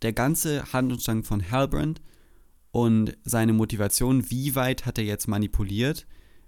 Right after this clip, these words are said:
was, wie hat er sich wo positioniert, was war eigentlich sein Ziel, wollte er wirklich auf Numenor bleiben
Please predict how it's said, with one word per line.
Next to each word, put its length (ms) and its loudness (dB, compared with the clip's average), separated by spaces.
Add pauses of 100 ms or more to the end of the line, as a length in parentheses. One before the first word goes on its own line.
(180)
was, 520 0
wie 260 0
hat 160 0
er 60 0
sich 260 -4
wo 180 4
positioniert, 640 0
was 220 0
war 80 -4
eigentlich 340 -2
sein 240 0
Ziel, 400 0
wollte 260 0
er 120 0
wirklich 260 -2
auf 160 -6
Numenor 480 2
bleiben 540 0